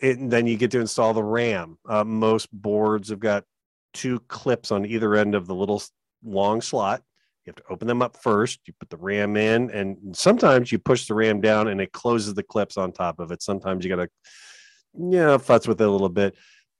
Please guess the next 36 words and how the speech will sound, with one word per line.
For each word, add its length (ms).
Don't 280
be 200
too 260
harsh 420
with 160
the 80
motherboard, 800
but 200
sometimes 800
a 80
little 300
extra 320
force 400
is 240
necessary. 680
It's, 140
it's, 300
it's 160
a 40
weird 240
balancing 460
act. 380
You 140
know, 180
try, 240
try 220
to 80
go 120
easy 300
at 80
first, 360
and 80
if 60
it 80
doesn't 240
go, 400